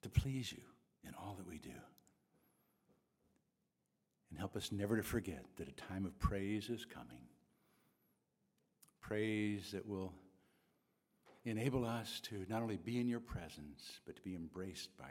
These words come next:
you and held by you and loved by you in ways we can see and feel. Thank you, Lord, for that promise. Help us to surrender to your lordship,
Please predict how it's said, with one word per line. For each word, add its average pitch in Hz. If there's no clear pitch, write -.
you 69
and 76
held 85
by 90
you -
and 85
loved 90
by 71
you 76
in 80
ways 80
we 92
can 82
see 82
and 69
feel. -
Thank -
you, 143
Lord, -
for -
that -
promise. -
Help 120
us 110
to 110
surrender 110
to 113
your 117
lordship, 82